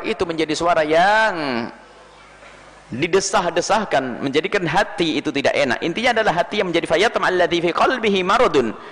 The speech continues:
Yang menjadikan hati itu menjadi, menjadi, ah, kadang-kadang dengan suara pun bisa lebih tergoda daripada orangnya sendiri. Mungkin setelah ketemu orangnya, eh, ternyata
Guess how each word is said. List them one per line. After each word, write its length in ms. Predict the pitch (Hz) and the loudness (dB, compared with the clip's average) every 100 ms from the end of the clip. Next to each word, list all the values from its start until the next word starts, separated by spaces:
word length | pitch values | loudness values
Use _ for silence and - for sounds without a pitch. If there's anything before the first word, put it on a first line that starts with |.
| - - 180 | -18 -12 -4
Yang 100 | 170 185 | -2 2
menjadikan 320 | 190 233 214 | 0 0 2
hati 240 | 202 196 | 2 0
itu 80 | 226 | 0
menjadi, 340 | 220 202 196 208 - - - - - - - - - - - - - - 175 | 2 2 0 -4 -8 -20 -20 -20 -20 -20 -20 -20 -20 -20 -20 -20 -20 -10 -4
menjadi, 400 | 180 202 214 - | -2 2 0 0
ah, 160 | 226 - - - - - - - - - | -4 -8 -20 -20 -20 -20 -20 -20 -20 -8
kadang-kadang 520 | - 185 208 214 262 247 - - - - | -2 0 2 2 0 -2 -12 -14 -18 -8
dengan 240 | 175 226 214 | -4 -2 0
suara 320 | 220 214 214 | 2 2 2
pun 160 | 220 - | 0 -2
bisa 160 | 220 | -2
lebih 240 | 220 208 220 | -2 -2 -4
tergoda 400 | 208 226 - 180 | 0 0 2 2
daripada 480 | 165 165 160 131 | 2 2 2 2
orangnya 320 | 175 190 104 208 | 2 0 -2 -4
sendiri. 400 | 117 135 107 95 - - - - | 0 0 0 -4 -14 -20 -20 -8
Mungkin 240 | 165 180 285 | -6 -2 -2
setelah 320 | 320 247 226 | 0 0 0
ketemu 240 | 220 220 | 0 2
orangnya, 320 | 208 214 233 233 | 2 2 0 0
eh, 240 | 262 262 | 2 2
ternyata 400 | 202 196 143 - | 0 -2 0 2